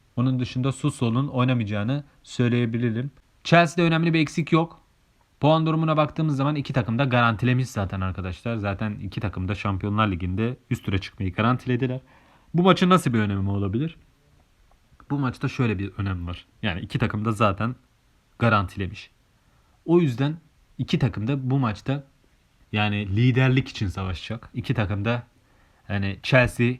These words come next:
yenilmemek için çıkabilir. Sevilla yenmek için çıkabilir. Maçta bence yine ilk maça benzer bir senaryo çıkar. Yani ilk maçta da taraflar sıfır sıfır berabere kalmıştı.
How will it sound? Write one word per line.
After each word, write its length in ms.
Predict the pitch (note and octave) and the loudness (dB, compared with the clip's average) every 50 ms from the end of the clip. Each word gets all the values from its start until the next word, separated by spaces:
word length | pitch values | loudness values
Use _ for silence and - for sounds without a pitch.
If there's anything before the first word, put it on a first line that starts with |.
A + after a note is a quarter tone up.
| _ _ _ _ - - _ _ - | _ _ _ _ -20 -20 _ _ -2
yenilmemek 600 | A2 A2 A#2+ A#2+ C3+ C3+ B2 A#2 G#2+ G2+ F#2+ F2+ | 2 6 6 6 6 4 4 2 2 0 -2 -4
için 320 | - - - G#2+ F#2+ F2 - _ - | -6 -6 -6 -4 -4 -4 -6 _ -16
çıkabilir. 540 | - - - G2 F2 F#2+ G2+ C3+ D3+ - - - | -8 -4 -2 -2 -2 -2 -2 -4 -4 -6 -10 -16
Sevilla 580 | - - A#2+ A2+ A#2 A#2+ A2+ A2+ A#2 A#2 - - - _ _ - | -4 0 2 2 4 2 2 0 0 -2 -4 -8 -16 _ _ 2
yenmek 380 | A2 A2 A#2 B2 C3+ C3+ - | 4 4 6 6 4 2 0
için 200 | - - A2 F#2 | -2 -2 -2 -2
çıkabilir. 540 | F2 - - - G2+ F#2 G2+ A2+ D#3 E3+ - _ _ _ _ _ _ _ - | -2 -4 -4 -4 -2 -2 -2 -2 -4 -4 -6 _ _ _ _ _ _ _ 0
Maçta 500 | B2 C#3 D3 C#3+ - - - D#3 E3+ - - _ _ _ _ - | 2 4 4 2 2 -2 -4 -4 -4 -4 -8 _ _ _ _ 0
bence 340 | A2+ B2+ D3+ D3+ C3 B2+ C3+ | 2 4 4 4 4 2 2
yine 280 | D3 D3+ C3+ B2+ C3+ C3+ - - | 2 2 0 0 -2 -4 -6 -4
ilk 260 | C#3 D3 C3 - - | -2 -2 -2 0 0
maça 320 | A2 G2 - C3 - A2+ | 0 0 2 2 0 2
benzer 380 | A#2 A#2 A#2 A2+ A#2+ B2 A#2 F#2+ | 2 0 0 2 2 2 2 0
bir 60 | F2+ | -2
senaryo 480 | E2 - - - - F2 F2 F2 E2+ D#2+ | -6 -8 -6 -4 -2 -2 -2 -2 -4 -6
çıkar. 360 | - - - A#2+ B2 - - _ - | -8 -8 -8 -8 -8 -8 -12 _ -8
Yani 180 | G2+ G2 F2+ F#2 | -6 -6 -4 -4
ilk 220 | G#2+ A2 - - | -4 -6 -4 -2
maçta 360 | G#2+ G2+ G2 - - A#2+ G#2+ G2+ | -2 -2 -2 -2 -4 -4 -2 -2
da 200 | G#2 G#2+ - - _ - - _ _ _ _ _ _ | -2 -4 -6 -12 _ -20 -20 _ _ _ _ _ _
taraflar 360 | - A2+ G#2+ G#2 F#2 - A2+ | 2 2 2 2 2 0 -4
sıfır 300 | G#2 - - A2 - A#2 | -4 -4 -6 -4 -4 -4
sıfır 320 | G2 - - - A#2 G2 F2+ | -4 -4 -6 -6 -4 -2 -2
berabere 400 | G#2+ G#2 G#2 G2+ G#2+ G#2+ A2 G#2+ | 0 0 0 0 0 0 -2 -2
kalmıştı. 540 | - G2 F2+ E2+ F2 E2 - - - C3 | -2 -2 -2 -2 -4 -8 -6 -6 -6 -6